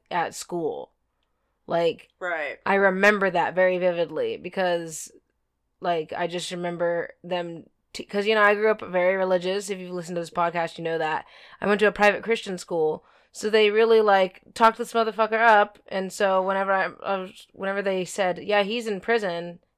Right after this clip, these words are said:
Speaker 1: and he died in prison," I remember being very sad.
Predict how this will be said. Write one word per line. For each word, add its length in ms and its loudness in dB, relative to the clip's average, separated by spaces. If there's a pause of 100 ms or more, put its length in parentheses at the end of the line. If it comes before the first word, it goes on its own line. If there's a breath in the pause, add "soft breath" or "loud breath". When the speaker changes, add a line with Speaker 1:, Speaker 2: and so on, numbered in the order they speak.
Speaker 1:
and 140 -6
he 160 -8
died 460 6
in 120 -4
prison," 360 -4
I 120 -4
remember 220 -6
being 340 -6 (360 soft breath)
very 400 2
sad. 580 0